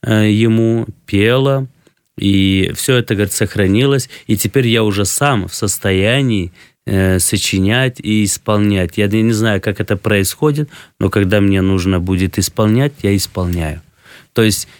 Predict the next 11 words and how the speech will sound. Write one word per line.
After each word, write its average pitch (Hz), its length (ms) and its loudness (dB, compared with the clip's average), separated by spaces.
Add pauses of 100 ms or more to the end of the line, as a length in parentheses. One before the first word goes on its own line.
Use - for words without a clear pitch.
(120)
видите, 156 360 0
это 127 360 0 (460)
то 156 400 2
явление, 151 680 0
которое 135 500 -2
приходит 123 720 -2 (420)
человеку 117 880 0
в 95 140 -4
особом 110 480 0
состоянии 101 600 0
сознания. 90 680 -4